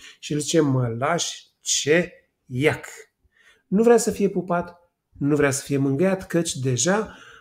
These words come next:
a ajuns să facă parte din altă tagmă, din tagma bărbaților, care nu acceptă nimic care ar putea să le producă emoții,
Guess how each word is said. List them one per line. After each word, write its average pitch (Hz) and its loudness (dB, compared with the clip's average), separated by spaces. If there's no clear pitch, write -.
a 156 0
ajuns 214 4
să - -8
facă 185 -2
parte 175 0
din 139 0
altă 175 0
tagmă, 143 -2
din 117 -4
tagma 123 -2
bărbaților, 131 -4
care 127 -4
nu 139 0
acceptă 127 -6
nimic 131 0
care 113 -10
ar 113 -12
putea 127 -6
să - -10
le 120 -10
producă 135 -4
emoții, 135 -2